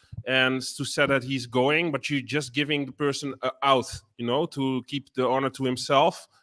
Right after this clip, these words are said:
and just resign. This is what my feeling says. I do not have the argumentation, because we will never know that unless you're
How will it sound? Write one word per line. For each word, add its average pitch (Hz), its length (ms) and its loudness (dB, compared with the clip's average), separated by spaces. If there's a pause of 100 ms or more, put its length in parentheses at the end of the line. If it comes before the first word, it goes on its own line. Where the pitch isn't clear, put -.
(120)
and 127 120 -2
just 131 360 0
resign. 120 520 0 (360)
This 165 160 2
is 156 140 -2
what 139 240 6
my 131 260 4
feeling 160 480 0
says. - 380 2
I 117 80 0
do 127 140 -2
not 131 160 0
have 131 140 -2
the 135 120 -4
argumentation, 139 640 2
because 135 300 -2
we 131 140 -4
will 127 160 0
never 127 260 2
know 127 260 6
that 123 260 2
unless 123 400 0
you're 131 140 -2